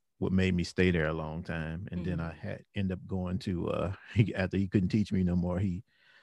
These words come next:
Speaker 1: sent me to, uh, Southern Illinois University at Edwardsville
Speaker 2: Oh, cool.
Speaker 1: in, um, in, um, Illinois. So, um, but it, it was cool. And then, um, from there, I start touring with different artists and stuff.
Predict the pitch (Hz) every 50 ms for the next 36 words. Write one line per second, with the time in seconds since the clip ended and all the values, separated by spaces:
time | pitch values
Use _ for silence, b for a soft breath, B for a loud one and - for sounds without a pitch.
0 | b b b - - 107 90 - 98 95 92 87 - - 92 87 82 82 82 82
1 | 82 82 90 - - 101 98 92 92 85 - 101 98 92 90 90 90 90 87 87
2 | 87 90 85 82 82 87 87 90 - 85 82 78 78 78 90 - - 90 80 -
3 | 85 73 69 71 - - _ _ _ _ _ _ _ - - 214 262 240 - -
4 | 254 311 349 214 160 95 95 87 87 85 90 - 50 90 87 - 110 - _ -
5 | 92 85 80 78 78 80 87 90 85 85 - _ - - 95 90 87 85 87 85
6 | 85 85 95 - - - 78 80 - B B B B B - - 98 92 90 95
7 | 101 131 - _ - 165 165 175 202 - - 156 175 160 - - - 151 143 139
8 | 135 143 147 151 _ - - 107 107 107 110 110 110 107 104 101 95 95 98 95
9 | 101 110 - _ _ _ _ - - - 107 104 110 110 107 95 101 104 - -
10 | 101 82 - - - 120 107 101 95 95 92 92 - - 90 87 82 98 95 -
11 | - - - 87 87 87 85 85 90 - - - - 90 87 - - - 80 82
12 | 82 - _